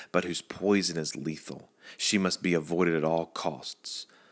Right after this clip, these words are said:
All a person will be able to do at the end of the road is to regret having pursued after her in the first place.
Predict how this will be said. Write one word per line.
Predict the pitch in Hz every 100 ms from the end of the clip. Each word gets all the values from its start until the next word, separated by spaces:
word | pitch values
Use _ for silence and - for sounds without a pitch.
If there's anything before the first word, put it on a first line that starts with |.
| - - -
All | 98 95
a |
person | - 101 - 87
will | 85
be | 90
able | 90 90
to | 87
do | 82 95
at | 92
the | 87 -
end | 90 101 95
of | 87
the | 80
road | 92 95 90
is | -
to | -
regret | 82 80 92 95
having | - 87 87 90
pursued | 85 87 - 104 98
after | - 92 - 87
her | 98 92
in | 85
the | 78
first | - 82 - -
place. | 76 - -